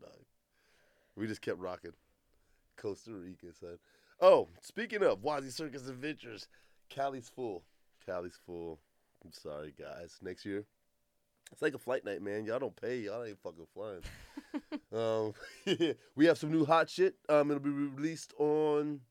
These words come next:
Speaker 1: Okay, so here's the deal. If you go on a trip, we release the trips to you first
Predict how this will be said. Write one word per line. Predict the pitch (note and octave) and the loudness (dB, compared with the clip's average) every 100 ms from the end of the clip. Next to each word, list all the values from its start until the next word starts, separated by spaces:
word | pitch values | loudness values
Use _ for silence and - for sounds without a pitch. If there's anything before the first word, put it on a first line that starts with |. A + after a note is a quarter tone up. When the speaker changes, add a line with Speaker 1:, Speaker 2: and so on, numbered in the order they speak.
| _ _ _ _ _ _ - | _ _ _ _ _ _ -6
Speaker 1:
Okay, | A#2 - G#2 | -6 -2 -4
so | F2+ - | -2 -2
here's | A2+ D3+ C#3+ | 2 4 2
the | |
deal. | B2+ G#2+ E2 | 0 -2 -4
If | G#2+ | -6
you | A#2 | -4
go | A#2 B2+ | 0 4
on | D3+ | 2
a | |
trip, | D#3+ - A2+ - _ _ _ - G#2 | 2 0 0 0 _ _ _ -18 -8
we | A#2 | -2
release | A#2 A2 C3+ C#3 | 0 0 0 -2
the | C#3+ | -8
trips | - C3+ B2 - - - | -4 0 0 -2 -18 -12
to | B2 | -8
you | G#2+ A2 B2 A#2+ | -6 -2 -2 -2
first | - A#2 G2 F2+ - - | -4 0 0 0 -10 -20